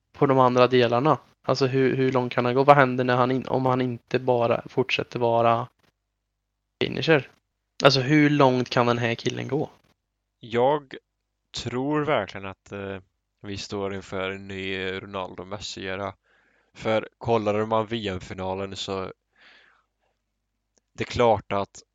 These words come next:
Speaker 2: alla Barcelona-fans och Argentina-fans kommer att fokusera på Messi. Men jag tycker att det fanns en spelare som var så uppenbart bättre än precis alla andra på plan.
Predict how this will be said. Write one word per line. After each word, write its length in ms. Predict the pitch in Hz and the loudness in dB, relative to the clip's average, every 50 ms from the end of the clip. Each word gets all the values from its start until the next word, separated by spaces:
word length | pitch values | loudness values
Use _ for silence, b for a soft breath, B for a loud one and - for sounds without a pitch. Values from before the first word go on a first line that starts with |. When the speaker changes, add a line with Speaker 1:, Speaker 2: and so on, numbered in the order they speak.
| _ _ _ - | _ _ _ -4
Speaker 2:
alla 400 | - 120 120 110 101 98 98 98 95 | -2 -2 -2 -2 -4 -4 -6 -4 -2
Barcelona-fans 1000 | - 101 - - 110 113 104 98 98 98 98 - - 107 101 101 101 95 - - | -4 -4 -4 -4 -4 -4 -2 -2 -4 -6 -8 -8 -6 -6 -6 -6 -6 -10 -12 -12
och 220 | 98 - _ - | -12 -14 _ -8
Argentina-fans 1300 | 104 104 95 101 101 101 - - 113 104 95 92 92 95 95 - - 101 98 98 92 - - - - _ | -8 -8 -6 -8 -14 -14 -12 -12 -12 -12 -12 -12 -12 -14 -14 -10 -10 -8 -8 -8 -10 -12 -16 -16 -16 _
kommer 760 | - - - 110 104 98 98 98 98 98 101 98 - - 101 | -20 -12 -6 -6 -6 -6 -6 -8 -8 -6 -6 -6 -6 -8 -10
att 360 | 98 - _ _ - - - _ _ _ _ _ _ | -10 -14 _ _ -20 -20 -20 _ _ _ _ _ _
fokusera 500 | - - 101 110 98 - 107 101 98 98 | -20 -16 -12 -12 -8 -6 -6 -4 -4 -6
på 140 | _ - 101 | _ -10 -12
Messi. 420 | 101 98 - - - 107 98 98 _ _ _ _ _ _ _ _ _ _ _ _ _ _ _ _ _ | -12 -12 -12 -10 -8 -8 -10 -10 _ _ _ _ _ _ _ _ _ _ _ _ _ _ _ _ _
Men 200 | - 117 110 107 | -16 -8 -2 -2
jag 140 | 110 107 - | -2 -2 -2
tycker 340 | - 107 - _ - 107 104 | -6 -14 -14 _ -8 -4 -4
att 160 | 104 - - | -4 -4 -6
det 100 | 107 101 | -10 -10
fanns 340 | - - 98 101 101 - - | -6 -6 -6 -6 -6 -8 -8
en 200 | 104 107 104 98 | -8 -8 -8 -10
spelare 360 | 98 - - 107 98 95 92 90 | -14 -10 -8 -8 -8 -8 -12 -10
som 220 | - 98 95 92 | -10 -12 -12 -10
var 240 | 90 98 98 98 95 | -8 -6 -6 -6 -6
så 140 | - - - | -8 -12 -14
uppenbart 680 | _ - 107 - _ - 104 98 95 98 101 98 - | _ -12 -14 -14 _ -14 -14 -12 -10 -8 -8 -8 -8
bättre 400 | - 104 - - _ - 101 98 | -10 -12 -12 -12 _ -10 -10 -10
än 80 | 98 95 | -10 -10
precis 380 | - 101 - 113 104 - - | -14 -14 -10 -10 -10 -10 -10
alla 280 | - - 101 98 95 98 | -8 -8 -8 -6 -6 -8
andra 280 | 95 95 92 92 95 95 | -8 -8 -10 -14 -16 -16
på 100 | 107 98 | -16 -18
plan. 260 | _ - 95 92 | _ -10 -10 -10